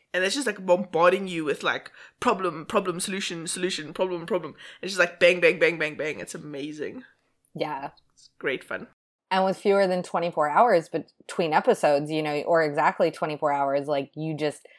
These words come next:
Speaker 2: the speculation, 'cause they would always end on a cliffhanger. It was, yeah, there is nothing quite like the Mexican telenovela setup.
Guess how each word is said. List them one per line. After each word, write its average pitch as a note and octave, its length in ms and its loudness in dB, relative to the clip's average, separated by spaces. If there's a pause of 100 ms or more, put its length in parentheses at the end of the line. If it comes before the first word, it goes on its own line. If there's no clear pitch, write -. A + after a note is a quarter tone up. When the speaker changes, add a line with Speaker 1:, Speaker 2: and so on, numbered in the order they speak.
(360)
Speaker 2:
the C4 80 4
speculation, E3+ 1080 2
'cause F3+ 180 -2
they E3 120 4
would D#3+ 120 0
always E3+ 400 4
end E3+ 160 4
on E3 160 2
a E3 60 -6
cliffhanger. E3 800 0
It E3+ 160 2
was, C#3+ 420 -2
yeah, C#3 260 -8
there E3+ 220 2
is G3+ 180 0
nothing F3 600 -4
quite D#3 260 0
like C#3+ 360 -4
the C#3 260 0
Mexican D3+ 480 -8
telenovela C#3+ 720 -4
setup. B2 420 -10